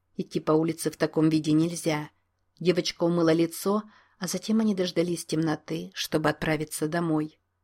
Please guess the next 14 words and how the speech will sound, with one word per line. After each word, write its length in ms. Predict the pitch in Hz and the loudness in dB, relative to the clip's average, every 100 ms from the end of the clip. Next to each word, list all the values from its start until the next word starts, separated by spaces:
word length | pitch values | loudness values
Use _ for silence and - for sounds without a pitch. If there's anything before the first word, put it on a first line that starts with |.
| _ - | _ -10
Уходя, 360 | 190 208 208 240 | -2 0 2 4
они 160 | 226 | 2
забрали 420 | 208 180 185 185 | 0 -2 -2 -2
деньги 440 | 165 165 180 185 170 | -2 -4 -4 -2 -2
из 120 | 156 | 0
металлического 680 | 165 160 160 156 160 156 160 | 0 0 -2 -4 -6 -4 -2
ящика. 720 | 170 156 - - - - 170 _ _ _ _ | -2 -2 -2 -6 -8 -10 -12 _ _ _ _
Не 100 | 180 | 0
торопясь, 480 | 165 160 165 160 156 | 4 2 2 0 0
девочки 440 | 170 160 - - | -2 -2 -2 -6
прогулялись 640 | - 156 156 165 170 170 156 | -4 -2 -2 -2 -2 -4 -4
до 120 | 160 | -4
квартиры 500 | - 160 - 175 170 | -4 -6 -4 -4 -4
Терез. 600 | - 196 180 160 - | -4 -4 -2 -4 -6